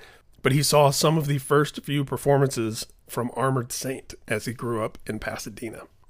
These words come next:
So we talk a bunch about all sorts of <laughs> things. Uh, and, and yet there were still things that I'd like to have him back on to talk about. Uh, for example, he wrote an episode of Herman's Head.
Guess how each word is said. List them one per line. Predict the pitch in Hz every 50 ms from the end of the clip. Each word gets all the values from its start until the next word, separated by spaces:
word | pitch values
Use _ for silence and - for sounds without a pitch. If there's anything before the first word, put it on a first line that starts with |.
| - - -
So | - - 135
we | 143 165
talk | 160 - 160 151 151 147 - - - -
a | 151 156
bunch | 135 127 127 147 143 117 - - - - - - _
about | - - 123 127 139 127 123 123 127 - - _ _ _
all | - 131 156
sorts | 170 - - 165 175 -
of | - -
<laughs> |
things. | - - - - 123 117 110 - - - - - - _ _ _ _ _ _ _ _ _
Uh, | - 139 143 135 135 135 143 139
and, | 147 151 147
and | 170 165 156 160 147
yet | 170 202 214 214
there | 170 180
were | 170 175
still | 170 - - 214 220 226
things | 214 - 185 160 147 139 131 135
that | 135 135
I'd | 135 131
like | 139 139 135 131
to | 135
have | 127 135 131
him | 139 127
back | 131 135 151 190 208 208 - -
on | 135 127 120
to | 120
talk | 110 - 123 110 101 -
about. | 113 107 104 104 110 - _ _ _
Uh, | - 120 117 117 120 110
for | - 147 139
example, | 127 131 123 143 131 135 143
he | 127 147 151
wrote | 151 160 156
an | 151 151
episode | 151 - - - - 165 156
of | 135 -
Herman's | - - 175 180 185 175 170 -
Head. | - 180 214 220 139 117 -